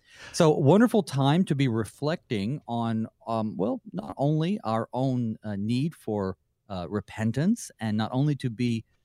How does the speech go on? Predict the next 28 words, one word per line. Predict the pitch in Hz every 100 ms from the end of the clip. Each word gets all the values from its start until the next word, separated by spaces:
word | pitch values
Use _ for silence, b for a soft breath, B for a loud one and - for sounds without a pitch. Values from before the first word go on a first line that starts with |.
| _ _
we | 165 160
should | 120
always | 98 92
be | 95 87
penitent, | - 107 92 113 156 -
but | 143
not | 160 180
only | 185
to | 147
sort | 135 147
of | 117
focus | - - 262 - 139 117 -
on | 120 117
just | 110 139 -
the |
amazing | 131 170 294 302 269 208 117 101
things | 98 143 131 92
that | 98
God | 127 127
has | 101
done | 117 120
for | 113 104
us | -
through | 104
Christ. | - 170 139 - _ _ _ _ -
Our | 196
text | 214 - - 240 - -
today | 185 113 104 82 87 143